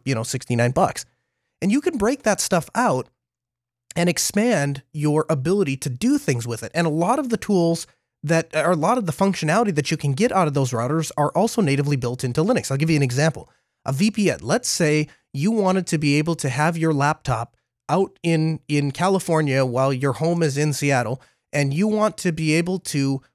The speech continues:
open your laptop and access a, a, a, a local web server, or access a, or access your local network share, or maybe print a file for,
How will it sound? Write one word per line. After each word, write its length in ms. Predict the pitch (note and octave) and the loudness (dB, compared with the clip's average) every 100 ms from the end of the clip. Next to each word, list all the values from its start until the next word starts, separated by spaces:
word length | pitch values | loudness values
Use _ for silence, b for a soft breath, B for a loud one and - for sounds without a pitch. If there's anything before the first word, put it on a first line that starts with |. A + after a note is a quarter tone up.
| _ | _
open 240 | F#3 A#3 A3 | 0 2 2
your 100 | F#3+ | 2
laptop 540 | E3 F3 - A#2+ - D#3+ | 2 0 -2 -4 -2 0
and 240 | C#3+ D3 | 0 0
access 600 | D3+ F3+ - F3+ E3+ - - | 0 0 0 0 0 -2 -2
a, 240 | D3+ D3+ - | 0 0 0
a, 140 | C#3 - | -2 0
a, 160 | D3 - | -2 0
a 100 | C#3 | 0
local 380 | C#3 F3+ F#3 | 2 2 2
web 200 | C#3+ C#3+ | 2 0
server, 380 | C#3 A#2 F#2 - | -2 -6 -6 -8
or 300 | - D3+ D3 | 0 2 2
access 380 | D#3+ F3 F3 - | 2 2 0 0
a, 180 | D3 C3 | -2 -2
or 300 | C3+ E3+ E3+ | -2 2 2
access 260 | F#3+ F#3+ D#3+ | 2 0 0
your 100 | D3+ | 0
local 260 | C#3+ D#3+ D#3 | 2 2 2
network 380 | C#3+ D#3 C#3 | 2 2 -2
share, 160 | - G#2 | -4 -6
or 160 | C#3 E3 | 0 2
maybe 240 | G#3 G#3+ | 2 0
print 260 | - A#3 G3+ | -2 0 0
a 60 | |
file 360 | - D#3 F3+ A#2 | 0 2 2 0
for, 440 | - D3+ C#3 C3 | 0 0 2 -2